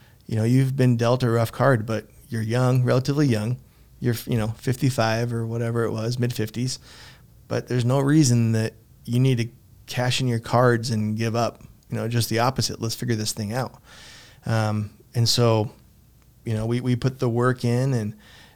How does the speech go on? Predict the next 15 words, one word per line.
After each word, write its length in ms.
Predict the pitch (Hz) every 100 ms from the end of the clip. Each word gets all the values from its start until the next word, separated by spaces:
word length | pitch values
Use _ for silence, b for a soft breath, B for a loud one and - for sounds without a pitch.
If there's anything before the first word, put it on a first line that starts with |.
| B
little 280 | 123 127 143
by 260 | 120 120
little, 580 | 110 117 135 113 123 131 - _ _ -
you 80 | -
know, 60 | 107
he 120 | 120
started 280 | 120 127 131
making 380 | 120 165 165 135
those 220 | 107 104
gains. 420 | - 92 - -
Little 140 | 123 123
by 140 | 120
little, 260 | 117 139 127
he 160 | 110
was 300 | 117 110 -